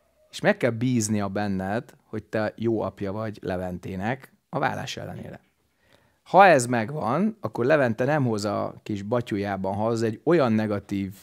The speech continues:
érzelmi terhet, amivel megmérgezni az új családot. Hiszen, hogyha ő azt az üzenetet hozza haza anyutól, hogy apuban nem lehet megbízni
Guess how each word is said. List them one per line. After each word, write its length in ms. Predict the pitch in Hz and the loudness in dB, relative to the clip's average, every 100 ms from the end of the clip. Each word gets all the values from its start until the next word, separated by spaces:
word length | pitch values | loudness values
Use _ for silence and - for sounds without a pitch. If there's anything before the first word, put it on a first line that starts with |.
| - - | -20 -6
érzelmi 540 | 110 107 104 101 101 | -2 -2 -2 -4 -6
terhet, 760 | - 98 95 98 120 165 - _ _ _ _ _ _ _ | -6 -8 -6 -4 -4 -6 -12 _ _ _ _ _ _ _
amivel 220 | - 135 139 | -2 2 4
megmérgezni 920 | 151 160 123 104 95 113 101 101 113 | 4 2 2 0 0 -4 -4 -2 0
az 140 | 113 | 0
új 160 | 120 107 | 0 -2
családot. 720 | - 98 85 78 - _ - _ - - - _ _ | -2 -4 -4 -8 -12 _ -20 _ -20 -20 -20 _ _
Hiszen, 320 | 123 - 143 | -2 2 4
hogyha 260 | 143 139 131 | 2 2 4
ő 80 | |
azt 160 | 156 214 | 4 4
az 120 | 185 | 2
üzenetet 480 | 180 139 123 123 117 | 4 2 0 0 -4
hozza 360 | 135 123 117 117 | -2 -2 0 2
haza 600 | 123 120 120 117 175 - | 2 2 2 2 0 -4
anyutól, 760 | - 120 113 - 107 107 151 175 _ _ _ _ _ _ - - | 0 2 0 -2 -2 0 0 -2 _ _ _ _ _ _ -18 -2
hogy 120 | 120 | 2
apuban 380 | 151 135 123 123 | 2 2 2 2
nem 180 | 131 | 4
lehet 240 | 117 117 - | 2 0 -2
megbízni 760 | 104 101 98 101 101 107 156 | -4 -4 -6 -6 -2 -2 -2